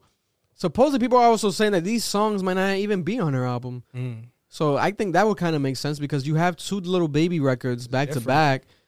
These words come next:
Speaker 1: That might be heavy, like, on the album. Like, are you gonna n-, add another third to that? Like, what's going on? How many
Speaker 2: Yeah.
Speaker 1: Lil Baby records are you gonna have, you know? But you never can go wrong with Lil Baby. Overall, I think it's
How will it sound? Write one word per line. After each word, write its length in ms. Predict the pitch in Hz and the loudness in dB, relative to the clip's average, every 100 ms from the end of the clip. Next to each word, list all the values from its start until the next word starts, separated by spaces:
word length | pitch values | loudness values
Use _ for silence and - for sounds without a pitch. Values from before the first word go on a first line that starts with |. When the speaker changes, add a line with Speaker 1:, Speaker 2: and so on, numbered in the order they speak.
| _ _ _ | _ _ _
Speaker 1:
That 140 | 143 170 | 0 2
might 120 | 185 | 4
be 120 | 165 | 4
heavy, 400 | 151 180 160 156 | 4 4 2 2
like, 160 | 135 127 | 2 0
on 80 | 127 | 0
the 60 | |
album. 520 | 101 156 165 139 143 139 _ | 2 4 4 2 -2 -8 _
Like, 140 | 131 | -4
are 60 | 127 | 0
you 80 | 143 | 2
gonna 280 | 143 135 | 0 0
n-, 120 | 131 - | -2 -2
add 140 | 127 135 | -2 0
another 220 | 139 127 | 0 -2
third 560 | - 147 202 247 302 - _ | 0 2 4 2 0 -6 _
to 140 | - 196 | -4 2
that? 260 | 240 269 | 2 2
Like, 240 | 160 135 160 | -2 -4 -4
what's 140 | 185 | -4
going 140 | 196 196 | -2 -2
on? 120 | 175 | 0
How 80 | 165 | 0
many 180 | 202 202 | 0 0
Speaker 2:
Yeah. 60 | 196 | 2
Speaker 1:
Lil 120 | 190 | 2
Baby 280 | 202 202 190 | 2 2 0
records 380 | 208 202 190 | 0 0 0
are 60 | 190 | 0
you 40 | 190 | 0
gonna 120 | 185 | 0
have, 260 | 208 240 190 | 0 0 -2
you 80 | 160 | 0
know? 240 | 147 143 - _ _ _ _ | 0 -2 -8 _ _ _ _
But 320 | - 202 - | 0 2 2
you 80 | 165 | 0
never 260 | 175 185 | 0 0
can 160 | 175 156 | -2 0
go 120 | 156 | 2
wrong 200 | 151 151 | 4 4
with 100 | 147 | 2
Lil 140 | 143 127 | 0 0
Baby. 460 | 143 147 131 123 _ | 0 2 0 -4 _
Overall, 600 | 165 190 180 170 170 180 - _ _ | 2 6 8 8 6 2 -8 _ _
I 80 | - | -12
think 180 | 139 160 | -6 -4
it's 260 | 143 117 | -4 -6